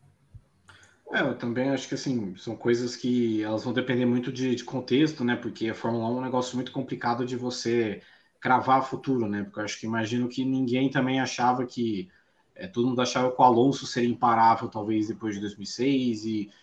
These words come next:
o Vettel também seria imparável. Eu acho que ninguém, dez anos atrás, ia pensar na possibilidade do Hamilton ser o maior de todos os tempos. Então, assim, só o futuro irá dizer, né? Mas em termos de velocidade pura, de contexto competitivo puro,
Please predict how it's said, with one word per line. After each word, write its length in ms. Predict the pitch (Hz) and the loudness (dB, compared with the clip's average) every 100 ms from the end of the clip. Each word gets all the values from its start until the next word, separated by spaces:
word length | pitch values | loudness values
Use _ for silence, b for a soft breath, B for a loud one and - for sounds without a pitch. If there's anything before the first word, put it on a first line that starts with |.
| B - | B -16
o 120 | 95 | -4
Vettel 360 | 98 127 127 | 2 4 4
também 240 | 120 113 113 | -2 -2 -2
seria 220 | - 110 | -2 -4
imparável. 540 | 101 113 123 139 131 | -2 4 8 8 8
Eu 60 | 123 | 2
acho 120 | 120 | 0
que 100 | - | -2
ninguém, 720 | 120 123 113 117 127 123 95 b b _ | 0 2 4 4 4 2 0 b b _
dez 320 | 117 131 117 | 2 4 4
anos 200 | 123 120 | 2 0
atrás, 420 | 120 113 117 123 | -2 -2 0 0
ia 100 | 123 | 0
pensar 440 | - 151 135 143 160 | 0 -2 0 2 2
na 80 | |
possibilidade 480 | 160 151 135 139 139 | 0 -4 0 0 2
do 120 | 143 | -2
Hamilton 420 | 104 127 135 - 113 | 0 2 2 0 -8
ser 100 | 113 | -6
o 40 | |
maior 180 | 113 110 | -2 -2
de 80 | - | -4
todos 180 | 104 98 | -12 -14
os 80 | |
tempos. 400 | - 98 92 - b b b b - | -12 -12 -12 -18 b b b b -18
Então, 280 | 95 113 117 | -14 -6 -4
assim, 320 | 120 123 107 | -4 -6 -6
só 220 | 101 127 | -2 -2
o 40 | 131 | -2
futuro 540 | - - 139 170 180 | -4 -2 4 8 8
irá 220 | 175 165 | 8 4
dizer, 320 | 160 139 113 | 2 2 2
né? 100 | 104 | 2
Mas 540 | 104 107 107 101 - b b _ | -2 -4 -4 -6 -10 b b _
em 100 | 117 | -8
termos 500 | - 127 131 127 110 | -2 0 2 0 0
de 140 | 117 | 0
velocidade 840 | 110 123 147 - 117 127 151 131 117 | 0 2 0 0 4 8 8 6 0
pura, 420 | - 131 156 120 | 2 8 8 8
de 100 | 113 | 2
contexto 500 | - 127 - 131 135 | -2 -4 0 0 0
competitivo 460 | - 123 120 - 110 | -8 -10 -8 -6 -8
puro, 420 | - 131 - 107 | 2 6 6 6